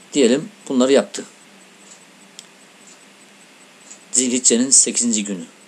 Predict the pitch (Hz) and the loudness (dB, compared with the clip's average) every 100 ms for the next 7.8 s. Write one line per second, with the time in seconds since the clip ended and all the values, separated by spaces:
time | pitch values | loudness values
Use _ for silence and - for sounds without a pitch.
0 | - - - 113 104 107 104 92 82 - | -20 -10 0 0 0 -2 -4 -6 -14 -20
1 | - - - - - - - - - - | -20 -20 -20 -20 -20 -20 -20 -20 -20 -20
2 | - - - 98 98 98 131 - - 104 | -20 -18 -8 -8 -6 -6 -6 -8 -10 -6
3 | 98 98 85 - - - - - - - | -6 -8 -12 -18 -20 -20 -20 -20 -20 -20
4 | - 107 98 92 110 113 101 101 101 95 | -14 -8 -4 -2 -2 -4 -4 -4 -4 -8
5 | 82 - 107 98 104 104 - 101 185 - | -14 -12 -10 -8 -8 -6 -6 -6 -8 -8
6 | 92 87 110 156 - - - - - 107 | -10 -14 -12 -14 -16 -20 -20 -16 -8 -6
7 | 101 110 101 127 120 101 101 | -4 -6 -6 -6 -4 -4 -4